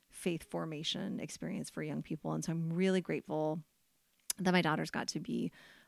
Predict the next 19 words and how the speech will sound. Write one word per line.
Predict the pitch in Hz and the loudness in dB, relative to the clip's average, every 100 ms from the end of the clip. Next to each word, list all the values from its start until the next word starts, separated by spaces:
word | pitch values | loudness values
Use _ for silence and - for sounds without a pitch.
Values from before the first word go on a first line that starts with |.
| - | -2
a | |
part | - 330 320 | 2 6 6
of | 247 | 8
it. | 247 233 | 6 6
And | 196 185 | 6 6
I'm | 180 180 | 8 8
really | 202 202 | 8 8
grateful | 190 180 - 165 160 | 6 2 2 0 2
that | 170 165 170 - - - - _ _ - | 2 4 4 2 -4 -6 -20 _ _ 4
our | 160 | 4
congregation | - 180 160 156 185 214 196 196 175 170 170 156 - - | 4 0 0 0 4 4 4 2 2 2 2 0 -6 -2
was | 175 165 | 2 2
able | 165 - - | 0 0 -2
to | 170 | -2
send, | - - 170 165 156 156 160 156 - _ _ _ _ _ | -2 0 0 0 0 -2 -2 -4 -10 _ _ _ _ _
um, | 165 151 - | -2 -2 -4
groups | - 170 175 - - - - - | 0 4 4 2 -6 -8 -8 -2
of | 156 156 160 - _ - | 0 0 -2 -10 _ -6
children, | - 170 160 160 156 151 156 | -2 -2 0 -2 -2 -2 -4